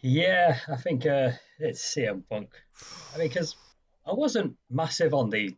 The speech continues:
the Cena, uh, Money in the Bank match. 'Cause I think, was there only, like, five guys in it?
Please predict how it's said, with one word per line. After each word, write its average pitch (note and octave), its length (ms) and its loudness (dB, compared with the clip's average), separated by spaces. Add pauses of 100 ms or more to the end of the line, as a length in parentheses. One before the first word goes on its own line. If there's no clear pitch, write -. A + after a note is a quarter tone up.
(100)
the A#2 80 -10
Cena, A2 420 -2 (720)
uh, G2 160 -6 (680)
Money G#2+ 140 -8
in G2 40 -10
the G2 80 -6
Bank G2 200 -4
match. B2+ 400 -6 (320)
'Cause D3+ 100 -4
I D3+ 60 0
think, G3 260 -4
was D#3 120 -2
there D#3+ 120 4
only, E3 140 2
like, C#3+ 240 -2
five C3 240 0
guys B2 300 0
in - 100 -16
it? - 100 -20